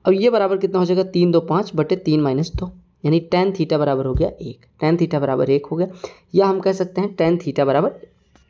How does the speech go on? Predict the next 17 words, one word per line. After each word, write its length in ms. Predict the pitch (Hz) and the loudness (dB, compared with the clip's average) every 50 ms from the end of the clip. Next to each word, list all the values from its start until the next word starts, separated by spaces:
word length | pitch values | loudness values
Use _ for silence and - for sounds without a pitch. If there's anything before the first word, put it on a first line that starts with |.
| _ - | _ 2
ओ 120 | 180 175 143 | 2 2 4
सॉरी, 180 | - 175 185 | 4 2 2
tan 200 | 175 202 202 208 | 4 2 2 2
theta 180 | 196 190 180 175 | 2 0 2 2
बराबर 200 | 165 156 156 156 | 4 4 2 2
कितना 180 | 156 147 160 156 | 0 -2 -2 -2
हो 60 | 160 | 0
गया? 120 | 180 214 | 0 -2
पाँच 280 | 226 - 156 147 151 143 | -2 0 0 0 0 0
बटे 240 | 139 139 135 - 127 | -2 -4 -4 -4 -6
एक, 200 | - 127 131 - _ _ _ _ _ _ _ _ _ _ _ _ _ _ _ _ _ _ _ _ _ _ _ _ _ - | -6 -8 -14 -20 _ _ _ _ _ _ _ _ _ _ _ _ _ _ _ _ _ _ _ _ _ _ _ _ _ -10
ठीक 140 | - 170 170 | -8 -6 -6
है। 80 | 175 170 - - - - - - _ _ _ - | -6 -6 -10 -16 -20 -20 -20 -20 _ _ _ -4
ये 100 | 156 156 156 - - | -2 -2 -2 -2 -2
पाँच 340 | 143 139 156 175 175 - - | 0 0 0 0 -2 -4 -6
है, 120 | 175 175 175 - - - 170 | -6 -6 -6 -8 -14 -12 -10
ये 60 | - | -10